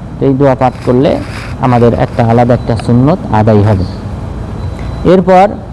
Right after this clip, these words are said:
সপ্তম নাম্বার যে সুন্নত, সেটা হলো আমরা মসজিদে প্রবেশ করার পর আমরা সামনের কাতারে, সামনের কাতারে এসে বসার চেষ্টা করব। সামনের কাতার যদি ফাঁকা থাকে, অবশ্যই সামনের কাতার আমরা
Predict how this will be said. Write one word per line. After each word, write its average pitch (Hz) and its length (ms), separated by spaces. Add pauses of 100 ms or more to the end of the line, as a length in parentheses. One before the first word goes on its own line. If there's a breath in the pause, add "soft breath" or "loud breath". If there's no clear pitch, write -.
(180)
সপ্তম 180 380
নাম্বার 151 420 (400)
যে 127 360 (520)
সুন্নত, 156 380 (340)
সেটা 135 220
হলো 143 340 (340)
আমরা 135 260
মসজিদে 135 420
প্রবেশ 165 400
করার 143 280
পর 135 320
আমরা 131 260 (100)
সামনের 170 360
কাতারে, 131 340 (880)
সামনের 156 380
কাতারে 160 400
এসে 165 340 (120)
বসার 143 320 (100)
চেষ্টা 127 280
করব। 98 200 (640)
সামনের 151 300
কাতার 151 320
যদি 139 240
ফাঁকা 139 220
থাকে, 165 220
অবশ্যই 139 340
সামনের 135 400
কাতার 127 300
আমরা 117 340